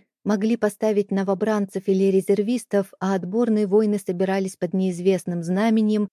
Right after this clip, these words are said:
чтобы скрыть направление главного удара. Считается, что в битве под Грюнвальдом участвовало пятьдесят польских и сорок литовско-белорусско-русских хоругвий, а Тевтонский орден выставил только пятьдесят хоругвий.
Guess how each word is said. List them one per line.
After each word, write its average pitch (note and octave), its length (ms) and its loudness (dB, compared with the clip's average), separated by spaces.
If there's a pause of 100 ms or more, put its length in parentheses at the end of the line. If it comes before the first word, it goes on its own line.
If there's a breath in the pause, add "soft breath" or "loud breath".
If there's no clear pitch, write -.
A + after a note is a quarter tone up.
(160)
чтобы G#3+ 320 0
скрыть A3 480 -2
направление G3+ 640 0
главного F3 540 -4
удара. D3 560 -6 (340)
Считается, G3+ 580 -4
что G3 200 -4
в F#3 100 -6
битве G3 400 0
под F#3 200 -4
Грюнвальдом G3 680 0
участвовало F#3 640 -2
пятьдесят F#3+ 580 -6
польских A3 560 -2
и F#3+ 120 -6
сорок A#3+ 420 -2
литовско-белорусско-русских G3 1600 0
хоругвий, D3 760 -6 (480)
а G3 80 -2
Тевтонский G3+ 580 -2
орден G#3 420 2
выставил G3+ 460 2
только G#3 320 0
пятьдесят F#3+ 640 -4
хоругвий. B2+ 640 -12